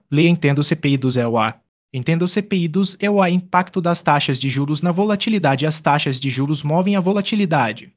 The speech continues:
Aumento de juros torna títulos existentes menos atrativos.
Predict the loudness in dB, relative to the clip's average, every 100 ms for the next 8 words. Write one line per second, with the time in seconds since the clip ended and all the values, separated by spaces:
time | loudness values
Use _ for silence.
0 | _ _ _ 2 4 2 0 0 2 2
1 | 0 0 2 2 0 0 2 2 0 0
2 | 0 0 0 0 2 2 2 0 0 0
3 | 0 0 -2 -10 -12